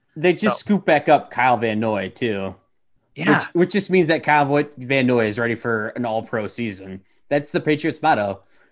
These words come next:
Speaker 1: Let the player leave for more money and then come back for an all-, <laughs> like, Darrelle Revis, uh, was it Jamie Collins? Uh, you, you go down a list of players that, that left New England for money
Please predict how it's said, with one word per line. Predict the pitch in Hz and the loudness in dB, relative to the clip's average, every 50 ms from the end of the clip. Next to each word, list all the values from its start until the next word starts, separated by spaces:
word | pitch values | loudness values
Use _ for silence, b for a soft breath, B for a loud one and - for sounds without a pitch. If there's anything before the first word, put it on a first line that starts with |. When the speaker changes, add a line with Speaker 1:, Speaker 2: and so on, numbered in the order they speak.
| _ _ - | _ _ -2
Speaker 1:
Let | 139 139 | 0 2
the | 190 - | 2 2
player | - 165 165 160 165 | 2 4 4 4 4
leave | 151 131 123 120 127 127 - | 2 2 2 0 0 -2 -2
for | - 147 143 | -4 -2 0
more | 143 143 143 | 2 2 4
money | 131 113 104 104 101 117 | 4 2 2 2 0 -2
and | 117 135 | -2 -2
then | 139 131 | -2 -2
come | 139 143 143 143 | 0 -2 0 0
back | 117 104 113 117 - | 0 0 0 0 -2
for | 147 | -2
an | 143 | -2
all-, | 135 143 - | -2 -2 0
<laughs> | - | 0
like, | 190 185 143 - b b b | 0 -2 -2 -4 b b b
Darrelle | - 151 151 156 143 127 110 | 0 2 4 4 4 4 0
Revis, | 113 135 170 196 190 233 226 226 220 - - - - _ _ - | 0 0 0 2 2 2 2 2 0 -4 -12 -18 -20 _ _ -4
uh, | - 123 120 113 117 | 0 0 2 2 2
was | 123 135 131 | 0 -2 -4
it | 127 - | -4 -2
Jamie | 165 160 160 139 107 | 0 2 2 0 0
Collins? | - - 123 139 165 196 226 247 240 226 214 - - _ _ _ _ _ _ _ _ _ | -2 -2 0 0 0 0 0 0 -2 -2 -4 -6 -12 _ _ _ _ _ _ _ _ _
Uh, | - 123 120 120 120 123 - | -4 -2 -2 -2 -2 -6 -8
you, | 175 175 | -6 -4
you | 185 196 196 214 208 | -2 0 0 0 2
go | 208 208 | 2 2
down | 185 190 170 | 4 4 2
a | 151 123 | 2 0
list | 113 131 139 127 110 - - | -2 0 0 -2 -2 -4 -8
of | 113 98 | -14 -10
players | - 120 113 107 104 104 95 - | -6 -4 -2 -2 -2 -4 -6 -8
that, | 113 113 - - | -8 -10 -10 -10
that | 127 123 104 95 | -10 -10 -8 -6
left | 123 120 - - | -6 -6 -6 -6
New | 127 123 | -6 -4
England | 117 117 113 113 113 110 107 101 113 _ | -4 -4 -4 -4 -4 -4 -6 -8 -12 _
for | _ - 131 120 | _ -10 -6 -4
money | 120 113 110 101 95 95 92 95 | -2 -2 -2 -2 -4 -8 -10 -12